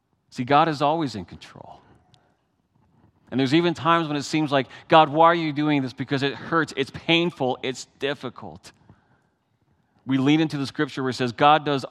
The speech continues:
all things for our good." But the good things in our life can sometimes hurt. Have you found that? Talk to Mike, who's going through physical therapy for his hip replacement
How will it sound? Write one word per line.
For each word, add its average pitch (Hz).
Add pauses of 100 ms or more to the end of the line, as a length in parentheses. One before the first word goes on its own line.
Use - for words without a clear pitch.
(120)
all 175
things 117 (360)
for -
our 123
good." 123 (2000)
But 117
the 120
good 143
things 143
in 120
our 110
life 104 (680)
can -
sometimes 113
hurt. 123 (100)
Have 101
you 104
found 131
that? 175 (1200)
Talk 127
to 131
Mike, 120
who's 104
going 104
through 101
physical 107
therapy 110
for 92
his 90
hip -
replacement 73